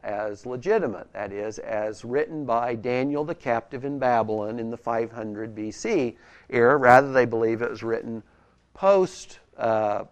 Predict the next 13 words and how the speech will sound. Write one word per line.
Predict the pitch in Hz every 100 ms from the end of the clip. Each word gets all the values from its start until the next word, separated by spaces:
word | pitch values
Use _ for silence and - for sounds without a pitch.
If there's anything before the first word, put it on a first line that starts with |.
| _
captivity | - 123 117 135 120 117 123 120
in | 117
the |
Maccabean | 120 120 - 131 160 147 113
period. | 98 104 98 104
They | 113
believe | 135 170 196
it | 160 135
because | 127 135 127 123
its | 143 113
description | - 123 - 170 - 131 117
is | 110 -
too | - 156 156 156